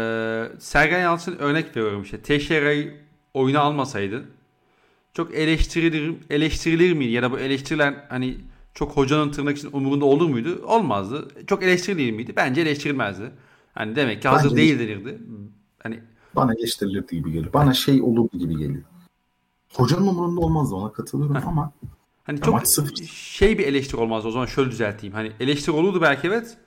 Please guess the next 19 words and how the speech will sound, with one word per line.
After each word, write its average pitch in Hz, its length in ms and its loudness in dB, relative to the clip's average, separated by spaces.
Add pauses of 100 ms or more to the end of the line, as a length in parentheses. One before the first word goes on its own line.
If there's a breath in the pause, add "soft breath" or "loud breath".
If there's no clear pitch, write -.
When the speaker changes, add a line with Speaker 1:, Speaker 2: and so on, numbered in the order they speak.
(300 soft breath)
Speaker 1:
Ama 165 240 0
çok 170 180 -4
da 156 60 4
hani 139 120 2
tesirli 139 540 2
bir 131 120 -6
şey 127 180 -2
olmazdı 123 420 -2
yani. 87 180 -8
Hani 92 140 -10 (200)
hoca 107 200 -6
üz-, 104 180 -10
üzerinde 101 380 -8
vesaire. 101 420 -12 (540 soft breath)
Bence 175 260 2
Speaker 2:
Ha, 170 60 4
Speaker 1:
hocanın 160 200 4
Speaker 2:
evet, - 180 2
hoca- 156 180 0